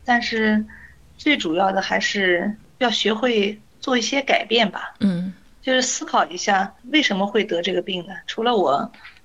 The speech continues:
Speaker 1: 携带这个基因以外，
Speaker 2: 嗯。
Speaker 1: 那么这个癌症找上，我现在就正，真的是这样觉得，任何一个癌症患者，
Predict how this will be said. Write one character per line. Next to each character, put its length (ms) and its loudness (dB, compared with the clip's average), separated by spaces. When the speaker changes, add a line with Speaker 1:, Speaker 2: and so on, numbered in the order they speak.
Speaker 1:
携 260 -2
带 140 2
这 100 2
个 80 0
基 280 -2
因 140 2
以 180 -2
外， 340 2
Speaker 2:
嗯。 300 0
Speaker 1:
那 100 0
么 100 2
这 120 0
个 80 2
癌 180 2
症 240 0
找 180 0
上， 320 2
我 80 -4
现 220 -2
在 160 2
就 160 -4
正， 320 -4
真 140 0
的 80 0
是 100 -2
这 80 0
样 140 2
觉 160 -4
得， 160 -4
任 180 -2
何 140 -2
一 120 2
个 180 2
癌 180 -2
症 180 0
患 220 -2
者， 180 -8